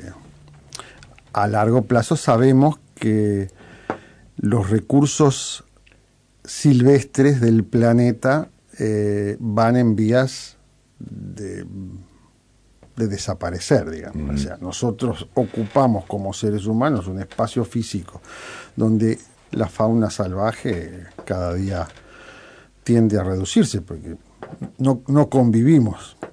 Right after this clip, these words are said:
Speaker 1: Eh, los recursos acuáticos como última frontera también sufren parte de esta, de esta situación. Sin embargo, nosotros tenemos, eh, unos recursos que están compartidos con Argentina y Brasil.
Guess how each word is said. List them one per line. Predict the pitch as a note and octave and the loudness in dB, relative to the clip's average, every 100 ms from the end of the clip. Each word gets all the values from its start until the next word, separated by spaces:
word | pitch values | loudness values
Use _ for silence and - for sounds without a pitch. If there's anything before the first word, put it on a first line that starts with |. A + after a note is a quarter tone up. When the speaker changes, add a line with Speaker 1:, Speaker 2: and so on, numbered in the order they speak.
| - - - - - - | -18 -20 -20 -20 -20 -4
Speaker 1:
Eh, | A#2 A#2+ A#2+ A#2+ A#2+ | 0 4 4 4 2
los | - A#2+ | 2 0
recursos | B2 D3 D#3 | 2 0 2
acuáticos | E3+ - G3 F3+ E3 C#3+ | 2 4 2 4 4 4
como | C3+ C3+ | 6 6
última | C#3+ C#3 C#3+ C#3+ | 4 4 4 4
frontera | D3 D3+ C3+ F#3+ A3 | 4 2 4 4 4
también | D3 A#2 A#2+ B2 A#2 G2+ | 4 4 4 4 4 2
sufren | - B2+ A2 A2 G2+ | 0 -2 0 0 0
parte | A2+ G#2+ - G2 | 0 0 -2 -2
de | G2 | -2
esta, | F#2 - D#2+ D#2+ - | -6 -8 -8 -6 -8
de | F2+ G2+ | -10 -10
esta | G#2 | -10
situación. | G2 - - - F#2 | -10 -12 -16 -16 -18
Sin | - C3+ | -4 2
embargo, | C#3 D3+ E3 F#3+ F#3+ - - | 4 6 6 4 2 -6 -6
nosotros | C3 C#3 E3+ | -2 0 2
tenemos, | D#3+ D3 D3 C#3+ B2+ - - - _ | 4 4 6 4 2 -6 -20 -20 _
eh, | C3 B2 A#2+ A#2 A2+ A2+ - - _ _ _ _ _ _ _ - | -6 -2 0 0 -2 -4 -8 -16 _ _ _ _ _ _ _ -4
unos | D3+ D#3 | 2 4
recursos | C#3+ A#2 A#2 A2 | 2 0 0 -2
que | G#2 | -4
están | G2+ A#2 | -2 -2
compartidos | A2+ A#2 A#2 G#2 - B2+ B2+ A2+ | 0 0 0 -2 0 0 0 0
con | A2 G2+ G2+ G#2 | -4 -2 -2 -2
Argentina | F#2+ A2 G2 G#2+ | -4 -6 -4 -2
y | G#2 | 0
Brasil. | A2+ A2+ F3 G#3 C#4+ | 0 0 0 0 0